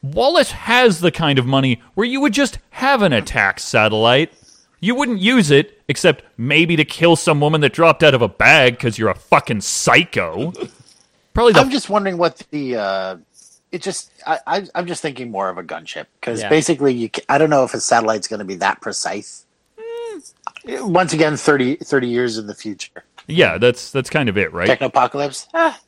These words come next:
Speaker 2: she was doing crazy stuff.
Speaker 3: Yeah.
Speaker 1: Well, she was raining
Speaker 2: It
Speaker 1: death
Speaker 2: seemed
Speaker 1: on
Speaker 2: like
Speaker 1: a bunch
Speaker 2: she was
Speaker 1: of
Speaker 2: invisible.
Speaker 1: raiders. <laughs> Okay,
Speaker 2: Uh,
Speaker 1: so
Speaker 2: uh.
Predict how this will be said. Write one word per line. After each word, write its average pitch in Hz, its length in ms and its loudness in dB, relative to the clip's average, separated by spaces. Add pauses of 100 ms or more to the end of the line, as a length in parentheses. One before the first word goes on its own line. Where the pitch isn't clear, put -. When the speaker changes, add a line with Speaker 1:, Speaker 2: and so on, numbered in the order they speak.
(120)
Speaker 2:
she - 200 -10
was 220 120 -6
doing 143 200 -2
crazy 98 300 -12
stuff. - 340 -18 (120)
Speaker 3:
Yeah. 104 200 -18 (400)
Speaker 1:
Well, 165 80 0
she 240 140 -2
was 233 160 0
raining 196 360 2
Speaker 2:
It 113 40 -4
Speaker 1:
death 139 180 8
Speaker 2:
seemed 156 80 2
Speaker 1:
on 156 100 2
Speaker 2:
like 120 100 2
Speaker 1:
a - 20 -20
bunch 135 200 2
Speaker 2:
she 151 80 0
was 104 120 0
Speaker 1:
of 95 100 -8
Speaker 2:
invisible. 92 120 -6
Speaker 1:
raiders. - 1160 -4
<laughs> - 40 -20 (880)
Okay, 233 500 4
Speaker 2:
Uh, 107 100 -4
Speaker 1:
so 247 240 4
Speaker 2:
uh. - 180 -8